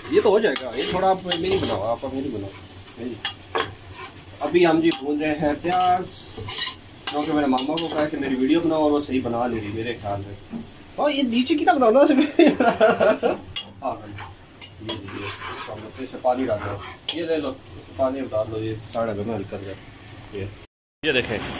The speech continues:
तो washing machine के ऊपर इन लोगों ने क्या कहते हैं, ये रखा हुआ है, कांप रहा है बड़ा, जिसको मैं उठा के कहीं और रखता हूँ, मैंने ऐसे डर होती रहेगी।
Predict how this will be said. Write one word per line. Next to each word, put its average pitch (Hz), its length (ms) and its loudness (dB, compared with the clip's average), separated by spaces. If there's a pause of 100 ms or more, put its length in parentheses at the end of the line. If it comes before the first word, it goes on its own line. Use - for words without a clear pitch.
(200)
तो 131 80 2
washing 131 320 6
machine 147 320 6
के 165 80 6
ऊपर 151 240 10
इन 151 80 8
लोगों 147 220 8
ने 147 180 6
क्या - 320 2
कहते 135 280 4
हैं, 120 300 6
ये 139 160 6
रखा 143 220 4
हुआ 156 100 8
है, 165 100 8
कांप 147 320 6
रहा 123 100 4
है 110 120 4
बड़ा, 107 240 4
जिसको 143 200 2
मैं 139 100 8
उठा 123 240 6
के 135 100 2
कहीं 131 160 4
और 143 120 6
रखता 135 200 2
हूँ, 165 100 6 (320)
मैंने 131 140 6
ऐसे 135 120 0
डर 143 220 6
होती 123 240 6
रहेगी। 107 280 4